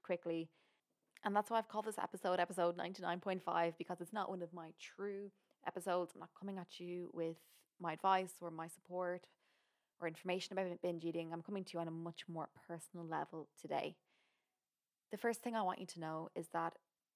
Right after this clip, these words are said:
and I'm speaking to Joanne right now, I'm getting a bit emotional because it's not, I'm not speaking to you, I'm speaking to my, my past self, my twenty fourteen self. The first thing I wanna say is that please know you haven't brought this on yourself. You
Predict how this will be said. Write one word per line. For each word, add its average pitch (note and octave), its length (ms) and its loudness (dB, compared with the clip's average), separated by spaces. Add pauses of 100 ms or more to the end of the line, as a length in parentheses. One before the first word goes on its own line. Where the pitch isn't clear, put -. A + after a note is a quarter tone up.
(240)
and F3 80 -4
I'm - 80 -6
speaking G3+ 480 -2
to - 120 -12
Joanne G#3 320 -4
right G3+ 220 -2
now, F3+ 220 4
I'm F3 60 2
getting F3 200 4
a F3 60 0
bit F3 100 6
emotional F3 400 0
because E3 320 -2
it's E3+ 160 0
not, F3 180 8
I'm F#3+ 100 2
not F#3 140 8
speaking F3+ 340 -4
to - 120 -10
you, F3 180 6
I'm E3 140 2
speaking E3+ 520 -2 (160)
to F#3+ 100 -2
my, E3 180 -2 (180)
my E3 120 2
past E3 420 -10
self, E3 300 8 (580)
my E3+ 80 -4
twenty F3 240 -4
fourteen E3 420 -4
self. D#3+ 300 -2 (380)
The F3+ 60 -10
first F3+ 200 -4
thing F3+ 80 -8
I E3+ 60 -2
wanna E3+ 140 -6 (100)
say E3 380 2
is F3 120 -12
that E3 220 -2 (720)
please F#3+ 240 -4
know E3+ 380 -2 (540)
you G3 120 -4
haven't F3+ 460 -2
brought D#3+ 340 -2
this E3 340 -6
on D#3+ 220 -2
yourself. D#3 480 -2 (880)
You F#3+ 140 -4